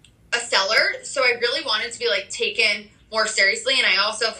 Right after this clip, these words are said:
felt that, like, Elle, I really hit a threshold at Elle. So something really important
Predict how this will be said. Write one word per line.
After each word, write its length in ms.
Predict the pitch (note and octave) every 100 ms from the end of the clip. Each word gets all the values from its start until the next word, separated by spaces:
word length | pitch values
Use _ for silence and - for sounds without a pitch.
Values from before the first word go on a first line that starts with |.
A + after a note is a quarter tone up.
| - _ _ -
felt 320 | G#3 G3 -
that, 160 | G#3 F#3
like, 240 | F#3 F3+ - _
Elle, 340 | G3 G#3 G#3+ -
I 40 | G#3
really 220 | A#3 G#3+
hit 280 | G#3 A#3 G3
a 60 | F#3+
threshold 560 | G3 F3+ - A3+ A3
at 260 | G#3+ E3+ E3+
Elle. 240 | E3+ C#3+ - - -
So 600 | - - A3+ G#3 G3 - - _ _ _ _ -
something 380 | - C#4 D#4 C4+
really 260 | B3 A#3
important 400 | G#3+ G#3+ G3+ G#3